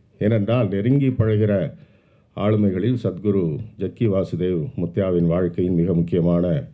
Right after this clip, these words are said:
குருமார்களில் ஒருவர். அவரை பற்றி தனி புத்தகம் எழுதியிருக்கிறார். கவிஞர் வைரமுத்துவின் நூலகம் அவர், அவரை பற்றி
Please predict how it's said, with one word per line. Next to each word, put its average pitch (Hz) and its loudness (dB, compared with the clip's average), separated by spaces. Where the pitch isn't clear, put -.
குருமார்களில் 90 0
ஒருவர். 76 0
அவரை 107 2
பற்றி 92 -6
தனி 87 -4
புத்தகம் 90 -2
எழுதியிருக்கிறார். 78 -2
கவிஞர் 101 4
வைரமுத்துவின் 104 2
நூலகம் 123 2
அவர், 90 -2
அவரை 110 0
பற்றி 104 -4